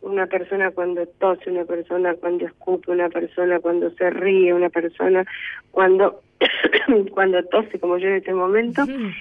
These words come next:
Speaker 1: eh, si está enferma, transmite al aire, ¿no es así?, los bacilos, y esos bacilos pueden ser interceptados por otra persona, inspirados por otra persona y contagiarse de enfermedad.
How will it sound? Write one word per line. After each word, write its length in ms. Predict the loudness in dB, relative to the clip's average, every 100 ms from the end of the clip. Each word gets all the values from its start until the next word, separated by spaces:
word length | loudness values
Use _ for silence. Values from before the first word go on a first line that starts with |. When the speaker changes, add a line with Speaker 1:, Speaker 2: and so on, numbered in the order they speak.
| -14 -18 -20 _ _
Speaker 1:
eh, 120 | -12 -8 -4
si 60 |
está 200 | -2 2
enferma, 720 | 0 0 2 4 4 2 0 -2 _ _ -4
transmite 800 | -4 -2 -4 -4 -4 -6 -8 -6
al 180 | -6 0
aire, 460 | 2 4 2 -2 -6
¿no 80 | -10
es 120 | -12
así?, 280 | -10 -8 -6
los 180 | -4
bacilos, 500 | -4 -2 2 4 4
y 40 | 0
esos 200 | -4 -4
bacilos 440 | -6 -4 -4 -4
pueden 340 | -2 -2 -2 -2
ser 240 | 0 0 -2 -6
interceptados 800 | -2 -2 -2 -4 0 0 0 -2
por 160 | -2 0
otra 200 | 0 0
persona, 580 | -2 0 2 4 4 0 -12 -20 -20 -8
inspirados 720 | 2 2 2 0 2 2 0
por 140 | -2 -4
otra 220 | -2 -6
persona 580 | -4 -4 0 2 2 0
y 120 | -4
contagiarse 720 | -2 -2 -2 0 0 0 -2 -2
de 60 |
enfermedad. 560 | -2 -4 -6 -6 -10